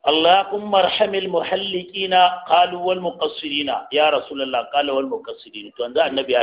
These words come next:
tabbatar shi ba laifi bane a yi talkwabo, kuma ba laifi bane a yi saisaye. Amma wanne ne ya fi? Talkwabo. In ka je umara, in ka gama aikin umra, ka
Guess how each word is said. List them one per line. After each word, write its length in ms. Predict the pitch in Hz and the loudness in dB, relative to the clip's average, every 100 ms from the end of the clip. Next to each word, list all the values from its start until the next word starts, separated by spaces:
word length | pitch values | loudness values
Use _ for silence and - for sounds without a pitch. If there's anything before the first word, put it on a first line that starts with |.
| - | 0
tabbatar 420 | 117 120 113 117 - _ _ _ _ - - _ - | -4 -2 -4 -6 -12 _ _ _ _ -20 -20 _ -18
shi 240 | - 151 151 | -8 -4 2
ba 160 | 160 143 | 4 4
laifi 380 | 151 143 139 139 | 0 -2 -8 0
bane 420 | 147 143 135 131 - _ _ _ _ _ _ _ - | 2 2 -2 -6 -16 _ _ _ _ _ _ _ -8
a 80 | 120 | -6
yi 300 | 127 135 - | -4 -6 -4
talkwabo, 760 | 147 139 139 - 147 - 117 85 - _ _ _ _ _ | -2 0 -2 -6 -10 -4 -4 -4 -18 _ _ _ _ _
kuma 160 | 135 151 | -2 0
ba 240 | 151 143 | 4 4
laifi 460 | 139 143 139 143 139 | 4 0 -2 -8 0
bane 460 | 147 143 139 139 - _ _ _ _ - | 0 2 0 -2 -8 _ _ _ _ -6
a 80 | 123 | -4
yi 140 | 131 127 | -4 -4
saisaye. 400 | 131 104 110 123 | -8 -8 -8 -4
Amma 280 | 135 135 165 170 | 0 2 2 2
wanne 220 | 151 156 | -2 -4
ne 80 | 139 | 0
ya 100 | 127 - | 0 -2
fi? 160 | 135 - 233 - _ _ - - - - - - - _ _ - | -14 -18 -18 -18 _ _ -20 -16 -16 -18 -20 -20 -20 _ _ -8
Talkwabo. 480 | 127 - 135 - - _ | -6 -4 -6 -6 -14 _
In 80 | - | -12
ka 140 | - 135 | -6 -4
je 240 | 135 139 | -4 -6
umara, 640 | 135 139 135 131 - - _ _ _ _ _ _ _ | -2 2 4 2 0 -14 _ _ _ _ _ _ _
in 140 | 127 | -12
ka 120 | 135 143 | -4 2
gama 260 | 147 143 131 | 2 4 2
aikin 400 | 131 - 127 131 | -2 -4 -8 -8
umra, 440 | 127 127 123 120 - _ _ _ _ | -4 0 0 0 -4 _ _ _ _
ka 60 | _ | _